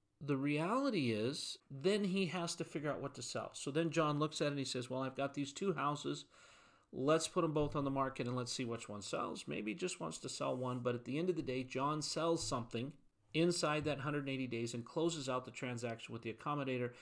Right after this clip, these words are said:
and now owns the new property that he bought before he sold. So that's the reverse part. So you've got the, the regular ten thirty-one that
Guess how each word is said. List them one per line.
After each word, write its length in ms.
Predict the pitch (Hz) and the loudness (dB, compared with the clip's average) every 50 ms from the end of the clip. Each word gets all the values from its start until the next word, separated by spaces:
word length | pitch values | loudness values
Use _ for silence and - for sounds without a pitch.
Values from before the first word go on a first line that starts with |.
| - - - - | -20 -20 -10 -6
and 160 | 120 123 131 | -2 -2 0
now 360 | 135 139 143 143 147 147 - - - | 0 0 2 2 2 0 0 -2 0
owns 460 | 151 156 156 156 151 147 143 123 120 | 2 4 4 4 4 4 2 0 0
the 100 | 117 123 | 0 0
new 340 | 120 127 139 147 165 175 170 | 2 2 6 6 8 8 6
property 720 | 175 - - 135 123 120 117 - 117 110 113 110 110 110 - _ _ | 6 2 0 0 0 0 -2 -2 -4 -4 -4 -4 -6 -8 -12 _ _
that 140 | - 135 135 | 2 4 4
he 80 | 131 | 4
bought 800 | 120 113 107 101 139 143 160 160 131 117 - - - - 139 117 | 2 0 0 4 4 6 6 6 4 2 0 -4 -8 -8 -6 0
before 880 | 110 120 113 117 - - - - 254 285 269 180 110 101 95 98 98 - - - _ _ _ _ _ _ _ _ | 2 2 2 2 0 -4 0 4 6 6 6 6 6 4 2 0 -4 -8 -16 -20 _ _ _ _ _ _ _ _
he 200 | - - 117 107 | -8 -6 -4 -4
sold. 400 | - - - 113 98 92 110 - | -2 -2 0 0 -2 -2 -6 -8
So 100 | - 117 | -6 -4
that's 320 | 117 143 160 175 175 - | 0 0 0 0 0 0
the 140 | - 208 190 | 0 2 4
reverse 480 | 202 196 170 - - 151 143 147 - | 4 4 4 4 4 4 4 2 0
part. 240 | - - - - - - - | -6 -10 -12 -12 -12 -14 -12
So 160 | - - - | -2 4 4
you've 220 | 165 170 170 156 156 | 6 6 4 2 2
got 380 | - 185 202 202 - - 156 | 4 4 4 2 0 -2 0
the, 260 | 147 156 147 139 127 - - - 143 | 2 2 2 2 0 -2 -8 -8 -4
the 100 | 131 131 | -4 0
regular 400 | 123 151 175 202 196 220 208 208 | 2 4 4 4 4 2 2 2
ten 240 | 202 - 214 196 185 | 2 2 0 0 2
thirty-one 580 | - 185 175 175 170 156 151 147 151 147 139 131 | 2 2 2 2 2 2 0 0 0 0 0 -2
that 180 | 131 120 - | -2 -4 -6